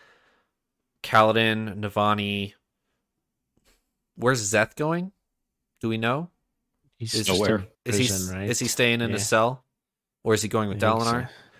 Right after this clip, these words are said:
Speaker 1: I don't know. Um, s-, and then, yeah, Dalinar is taking an army to Amul with Yasna.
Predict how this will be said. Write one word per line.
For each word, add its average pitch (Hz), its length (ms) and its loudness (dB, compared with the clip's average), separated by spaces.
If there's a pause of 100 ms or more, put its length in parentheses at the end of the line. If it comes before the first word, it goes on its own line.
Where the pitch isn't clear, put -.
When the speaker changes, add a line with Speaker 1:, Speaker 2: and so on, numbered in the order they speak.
(280)
Speaker 1:
I 95 80 -2
don't 85 140 -6
know. 78 120 -12 (800)
Um, 101 500 -4 (2250)
s-, - 140 -12
and 107 240 -4
then, 98 540 -4
yeah, 92 180 -4
Dalinar 104 500 2
is 95 120 -4
taking 101 480 -6
an 98 120 -10
army 95 560 -6
to 92 300 -6
Amul 90 640 -8
with 87 240 -8
Yasna. - 520 -10